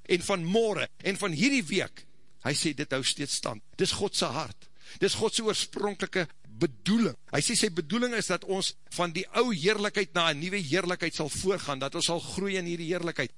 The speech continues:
in God se oorspronklike plan, God se oorspronklike intensie. Hy sê, dis wat ons sal wees.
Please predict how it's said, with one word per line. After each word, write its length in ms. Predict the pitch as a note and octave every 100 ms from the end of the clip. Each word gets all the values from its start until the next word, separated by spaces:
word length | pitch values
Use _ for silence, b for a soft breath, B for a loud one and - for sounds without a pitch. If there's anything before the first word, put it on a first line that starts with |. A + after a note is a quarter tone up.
| F3+
in 120 | F3+
God 280 | D#3 D#3+ G#3
se 80 | G#3+
oorspronklike 880 | G#3 G3 - - G#3 G#3 - G#3 A3 -
plan, 340 | - B3+ F3+ C#3 - - -
God 320 | - G3+ G3+
se 100 | F#3+
oorspronklike 680 | F#3+ - - G3+ F3 F3 F3
intensie. 720 | D#3+ - F#3+ E3+ - - - - b b b b b b -
Hy 100 | -
sê, 180 | G2+ - B B
dis 180 | - C3+
wat 160 | B2 A#2+
ons 100 | A2+
sal 120 | G#2+
wees. 300 | G2 E2 -